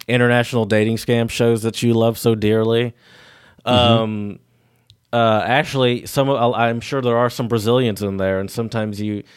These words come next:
Speaker 1: you might wanna say, "A batata tá assando"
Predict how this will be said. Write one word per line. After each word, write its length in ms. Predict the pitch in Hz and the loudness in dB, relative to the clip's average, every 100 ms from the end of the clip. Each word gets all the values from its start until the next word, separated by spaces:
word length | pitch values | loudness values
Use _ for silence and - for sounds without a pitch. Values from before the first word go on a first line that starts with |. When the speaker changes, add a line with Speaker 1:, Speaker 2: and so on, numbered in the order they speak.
| _ | _
Speaker 1:
you 120 | 120 | 0
might 200 | 120 113 | 2 2
wanna 300 | 101 107 101 | 0 -2 -2
say, 420 | - 120 107 104 - - - | -4 0 2 2 0 -14 -2
"A 160 | 107 | 0
batata 600 | 110 113 131 135 139 131 | 2 2 2 2 2 0
tá 300 | 131 127 127 117 | 2 2 2 2
assando" 680 | 117 - 123 117 90 87 | 0 0 0 2 -2 -2